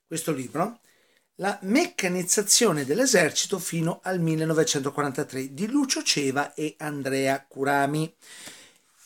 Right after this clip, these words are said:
Nella fattispecie il secondo volume, quello contenente relazioni, foto e documenti, perché continuiamo a parlare dell'impiego tattico dei nostri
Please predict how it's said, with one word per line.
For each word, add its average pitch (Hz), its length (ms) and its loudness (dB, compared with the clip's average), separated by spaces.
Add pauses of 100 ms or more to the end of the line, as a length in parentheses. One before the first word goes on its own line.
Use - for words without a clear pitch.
(600)
Nella 262 160 6
fattispecie 233 680 4
il 202 200 -2
secondo 170 680 2
volume, 151 500 0
quello 147 540 2
contenente 233 960 0
relazioni, 156 880 0
foto 143 640 -2
e 156 260 -6
documenti, 120 1040 -6 (480)
perché 285 460 -2
continuiamo 220 920 2
a - 100 -16
parlare 139 640 -4
dell'impiego 175 1000 0
tattico 170 720 -10
dei 269 200 -2
nostri 165 500 -2